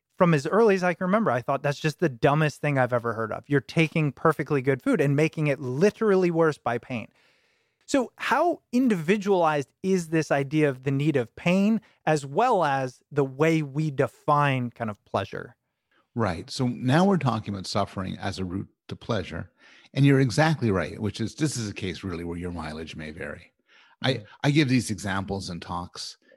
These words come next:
Speaker 2: and some people have no idea what I'm talking about. Why in the world would you want to eat spicy foods or wasabi? And, well, for me, for instance, why in, I, I was camping with my young kids, and I have, it's deprivation, it's suffering. And for me, it's exactly the wrong type.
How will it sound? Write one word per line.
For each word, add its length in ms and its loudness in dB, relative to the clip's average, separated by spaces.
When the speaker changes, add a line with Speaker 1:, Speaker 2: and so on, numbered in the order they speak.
Speaker 2:
and 120 -4
some 220 0
people 240 -2
have 220 -12
no 320 -6
idea 160 -12
what 100 -12
I'm 100 -16
talking 280 -12
about. 120 -12
Why 360 0
in 160 2
the 60 -4
world 560 -8
would 140 -12
you 80 -8
want 180 -10
to 40 -18
eat 220 -10
spicy 420 -10
foods 340 -12
or 80 -10
wasabi? 560 -12
And, 260 -4
well, 80 0
for 160 0
me, 100 6
for 120 -2
instance, 260 -8
why 240 -2
in, 180 0
I, 100 0
I 260 -2
was 160 -4
camping 400 -4
with 100 -10
my 140 -8
young 300 -10
kids, 500 -10
and 80 -8
I 120 -8
have, 200 -8
it's 160 -12
deprivation, 680 -2
it's 140 -12
suffering. 440 -10
And 140 -6
for 100 -6
me, 160 -2
it's 140 -8
exactly 500 -8
the 80 -6
wrong 280 -10
type. 200 -16